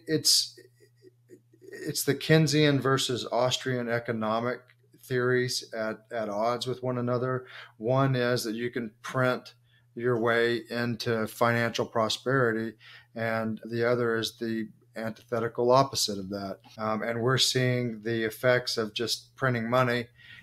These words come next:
and spending to be able to achieve prosperity. It doesn't work.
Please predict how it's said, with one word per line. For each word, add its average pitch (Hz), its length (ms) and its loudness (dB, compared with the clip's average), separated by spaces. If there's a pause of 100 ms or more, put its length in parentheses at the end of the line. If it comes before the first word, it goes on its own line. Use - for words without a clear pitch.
(120)
and 113 340 0
spending 113 720 2 (280)
to 117 100 -8
be 120 240 2
able 113 300 0
to 113 440 -4 (140)
achieve 120 720 -2
prosperity. 117 580 2
It 101 60 -6
doesn't 127 320 2
work. 110 360 0